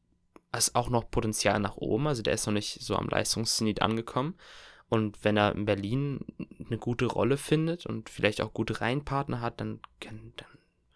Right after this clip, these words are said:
sehe ich da auf jeden Fall viel Positives und wenig Negatives, ähm, die man, wo man den Transfer irgendwie bewerten könnte. Also auf jeden Fall letzte Saison sechsunddreißig Punkte in sechsundfünfzig Spielen.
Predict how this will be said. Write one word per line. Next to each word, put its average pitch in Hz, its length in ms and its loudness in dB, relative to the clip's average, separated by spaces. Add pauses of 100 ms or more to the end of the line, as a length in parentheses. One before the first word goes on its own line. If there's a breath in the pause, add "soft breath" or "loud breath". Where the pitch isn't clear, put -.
(360 soft breath)
sehe 107 160 2
ich 107 140 0
da 104 160 4
auf - 200 0
jeden 104 180 2
Fall 117 240 2
viel 113 240 0
Positives 131 880 0 (420 loud breath)
und 117 160 -2
wenig 120 280 4
Negatives, 113 920 2
ähm, 101 440 -2 (160)
die 107 60 -2
man, 101 280 0 (420 loud breath)
wo 113 80 -2
man 113 140 6
den 107 120 4
Transfer 101 800 2 (240)
irgendwie 117 280 -6
bewerten 110 540 6
könnte. 101 400 -2
Also 98 320 0 (400 loud breath)
auf - 180 -8
jeden 110 220 -2
Fall 104 460 4
letzte 113 320 2
Saison 104 500 4 (120)
sechsunddreißig 110 720 2
Punkte 117 380 4
in 107 240 0
sechsundfünfzig 110 720 0
Spielen. 110 440 0